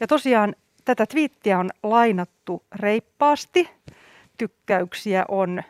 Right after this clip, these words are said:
reippaasti yli viisituhatta. Ja kiinnostavaa on, kuinka paljon ihmiset ovat tätä analysoineet somessa. Se herättää myös positiivisia tunteita.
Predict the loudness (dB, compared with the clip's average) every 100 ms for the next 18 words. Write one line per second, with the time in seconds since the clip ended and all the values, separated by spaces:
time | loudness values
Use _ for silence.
0 | _ _ _ _ _ _ -20 _ _ -2
1 | 2 2 0 -2 2 0 0 -4 -4 -2
2 | -2 -2 _ -4 -4 -4 -12 -20 -20 -20
3 | 0 2 2 _ -4 -2 -2 -4 0 2
4 | 2 2 -2 0 0 0 -2 0 0 2
5 | -2 -2 -4 -2 -6 -4 -6 -4 -4 -4
6 | -6 -4 -4 -4 -2 -2 -2 -4 -4 -4
7 | -6 -6 -12 -18 0 2 2 -2 -8 -16
8 | -16 -20 _ -20 -20 -20 -20 -2 2 4
9 | 2 2 0 2 0 -2 -10 -2 -2 -2
10 | -4 -4 -2 0 0 0 -4 -6 -8